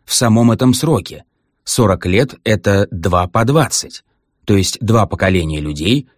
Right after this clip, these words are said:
которые были рождены и воспитаны вне рабства, на свободе, пусть и в пустыне. Не знаю, за точность подобных интерпретаций ветхозаветного мифа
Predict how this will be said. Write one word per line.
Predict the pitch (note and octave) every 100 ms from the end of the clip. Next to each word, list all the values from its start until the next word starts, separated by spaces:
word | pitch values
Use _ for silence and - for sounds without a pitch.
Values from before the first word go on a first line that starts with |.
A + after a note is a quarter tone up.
| _ _
которые | - A#2+ E3+ F3
были | C3+ C3+ B2
рождены | A2+ G2+ E2 F#2+ C3+
и | E3+ G#2+
воспитаны | F#2 - - F3 D#3 D3 C#3
вне | G2+ A#2 C3
рабства, | B2+ - - - C#2 - _ _ _
на | A#2+ A#2+
свободе, | - C3+ C3 - - - - _ _ _ _ _
пусть | - G#3+ -
и |
в | E3
пустыне. | - A#2+ - - C2+ - _ _ _ _ _ _ _ _
Не | A2+
знаю, | A2 G#2 D3+ E2+ C#2+ - _ _ _ _
за | - A#2+
точность | C#3 C#3 - A#2+ -
подобных | A#2 A2+ C3 A#2 G#2+ -
интерпретаций | A#2 G#2+ G#2 A#2 A2 C3 A#2 G#2+ G2+
ветхозаветного | A2+ - G#2+ G#2+ G#2+ G#2+ G#2 G2+
мифа | G2+ C#3 E3+ - D#2